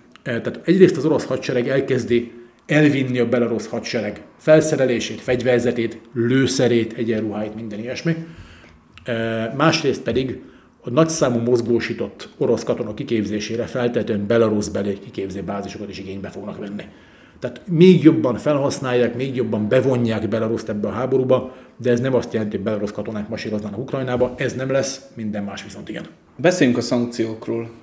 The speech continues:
Speaker 2: Működnek a brüssz-, a brüsszeli szankciók, ugye ez a állandó jelzője a szankcióknak, működnek ezek a szankciók vagy sem? Tehát van-e a, a nyugati szankcióknak hatása az orosz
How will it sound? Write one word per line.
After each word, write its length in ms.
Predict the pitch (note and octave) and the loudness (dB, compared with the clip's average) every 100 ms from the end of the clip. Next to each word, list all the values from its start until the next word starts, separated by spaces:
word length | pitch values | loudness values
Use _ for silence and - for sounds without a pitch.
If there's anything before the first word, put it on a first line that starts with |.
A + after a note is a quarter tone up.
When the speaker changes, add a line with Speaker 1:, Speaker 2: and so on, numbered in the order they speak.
| - | -4
Speaker 2:
Működnek 680 | C#3+ G3+ G3+ F3 D#3+ D#3 - - - | 2 2 4 4 4 2 -2 -10 -2
a 100 | B2+ | -2
brüssz-, 540 | C#3 D#3+ E3+ - - | 4 4 6 0 0
a 60 | C#3+ | 2
brüsszeli 540 | D3+ G3 - F3+ D3+ | 6 6 6 4 6
szankciók, 560 | C#3 D3+ D3+ D3+ D#3 C#3+ | 4 4 2 4 2 2
ugye 180 | C3+ C#3 | 2 4
ez 140 | C3+ | 4
a 180 | C3+ C3+ - | 2 -2 -6
állandó 420 | - C#3 C3+ C3+ C3+ | 0 2 4 6 6
jelzője 560 | C3+ C3 C3 B2+ B2+ | 8 6 4 4 4
a 60 | B2 | 2
szankcióknak, 800 | C#3+ C#3 C#3 D#3 D3 D3 D3 - - - | 2 2 4 2 2 2 0 -2 -16 -4
működnek 560 | C3 E3 F#3 E3 D#3+ D3 | 4 4 6 4 4 2
ezek 240 | C#3 C3+ | 0 0
a 40 | C3+ | -2
szankciók 600 | C3+ B2+ B2 A#2+ A#2+ A#2+ | 0 0 0 0 0 -2
vagy 200 | A#2+ A#2+ | -4 -2
sem? 380 | - A#2 A#2+ - - - | -4 -2 -2 -6 -14 -4
Tehát 280 | A#2+ B2 - - | -4 -4 -8 4
van-e 460 | D3+ E3 D3 D3 - | 6 8 4 0 -8
a, 100 | B2+ B2 B2 | -4 0 0
a 540 | - A#2+ A#2 A2+ A#2 A#2+ C3+ | -2 -6 -4 -4 -4 -6 0
nyugati 320 | C#3 C3+ B2 | 2 4 2
szankcióknak 720 | A#2+ C3+ C3+ C#3 B2 B2+ B2 | 0 0 0 0 0 -2 -4
hatása 460 | - B2 B2 A#2+ A#2+ | -4 0 -2 0 -4
az 120 | A#2 | -2
orosz 460 | A#2 A#2 - - | -4 -4 -8 -14